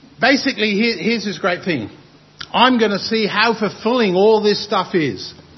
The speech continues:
I'm just gonna let myself go. Anything I want, I'm gonna get."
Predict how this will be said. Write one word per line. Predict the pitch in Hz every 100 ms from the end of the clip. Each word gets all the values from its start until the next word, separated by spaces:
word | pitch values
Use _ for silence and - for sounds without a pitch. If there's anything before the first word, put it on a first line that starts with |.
| -
I'm | 190 233
just | 208 202
gonna | 214 185 151
let | 190 185
myself | 190 - 170 143
go. | 131 101 98 - - -
Anything | 208 269 269 254
I | 240 233
want, | 214 214 220 -
I'm | 165 165
gonna | 160 143
get." | 131 87